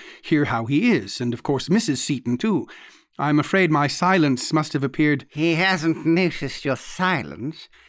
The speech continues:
Speaker 1: croaked the old voice out of the great mask.
Speaker 2: "Besides, there isn't any Missus Seaton."
Speaker 1: "Ah, then," I answered after a momentary pause. I have not seemed so black as I painted myself.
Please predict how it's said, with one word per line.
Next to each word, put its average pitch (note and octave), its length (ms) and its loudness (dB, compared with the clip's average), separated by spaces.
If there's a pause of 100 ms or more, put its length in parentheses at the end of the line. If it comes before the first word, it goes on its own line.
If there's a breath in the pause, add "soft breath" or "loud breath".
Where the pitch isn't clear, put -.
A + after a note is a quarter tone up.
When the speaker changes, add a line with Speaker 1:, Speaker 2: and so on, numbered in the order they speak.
Speaker 1:
croaked D3 320 0
the C3 120 0
old C#3 300 2
voice B2 400 -2
out C3 160 -2
of A#2 100 -6
the A#2 60 -4
great B2+ 320 -4
mask. A#2+ 400 -4 (360 soft breath)
Speaker 2:
"Besides, E3+ 880 0
there D#3+ 140 2
isn't F3+ 480 0
any A#2+ 220 -2
Missus B2 680 0
Seaton." D#3 720 -2 (540 soft breath)
Speaker 1:
"Ah, C#3 360 -2 (120)
then," E2 260 -10 (180)
I B2 160 -4
answered B2+ 440 -2
after B2+ 300 -4
a B2+ 60 2
momentary B2+ 520 0
pause. B2 400 -2 (1120 soft breath)
I B2 100 -6
have B2 280 -6
not C#3+ 220 -2
seemed D3 300 2
so D3 200 0
black D3 300 0
as C#3+ 80 -2
I D#3 100 2
painted F3 320 0
myself. A#2+ 440 -6